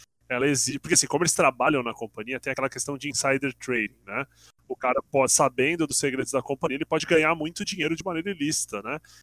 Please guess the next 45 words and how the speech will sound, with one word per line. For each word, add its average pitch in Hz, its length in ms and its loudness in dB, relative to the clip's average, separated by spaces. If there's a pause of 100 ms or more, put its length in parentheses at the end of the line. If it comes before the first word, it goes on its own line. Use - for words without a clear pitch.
(120)
Então, 135 120 -6
o - 20 -6
que 147 120 -12
que - 80 0
acontece? 185 440 0
Quando 143 180 -4
essas - 200 -2
pessoas 160 400 -2
que - 100 -8
têm 160 220 -4
uma, 117 540 -2
um 110 140 -16
contato, 127 720 -2
assim, 135 180 -8
enfim, 127 180 -10
eles 113 220 -6
pretendem 143 600 -4
vender, 120 460 -4 (320)
eles 131 180 -4
precisam 156 440 0
meio 156 240 0
que - 100 -2
agendar 151 640 2
essa 160 200 -2
transferência, 147 720 -4
assim, 160 260 -10 (180)
seis 135 480 -4
meses 117 440 -4
de - 80 -16
antecedência. 113 720 -6
Então, 117 260 -16 (300)
então 147 140 -2
o - 20 -6
cara 175 160 4
fala, 147 240 6
"Ó, 151 100 10
daqui 123 200 -2
a 165 60 2
um 170 60 -4
tempo 151 380 0
eu 160 60 -2
vou 160 120 2
vender 160 300 0 (100)
tantos - 320 4
shares 139 560 4